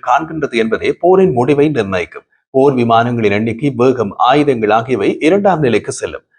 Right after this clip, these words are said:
இந்தியாவுக்கு இப்போது முக்கியமான தேவை திறன் எதிரி ரேடார் திரையில் காணாமல் போவது.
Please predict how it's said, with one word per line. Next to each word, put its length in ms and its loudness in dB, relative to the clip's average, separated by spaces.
இந்தியாவுக்கு 640 4
இப்போது 340 2
முக்கியமான 540 0
தேவை 360 -2
திறன் 340 -2
எதிரி 340 2
ரேடார் 420 2
திரையில் 380 -2
காணாமல் 600 0
போவது. 280 -4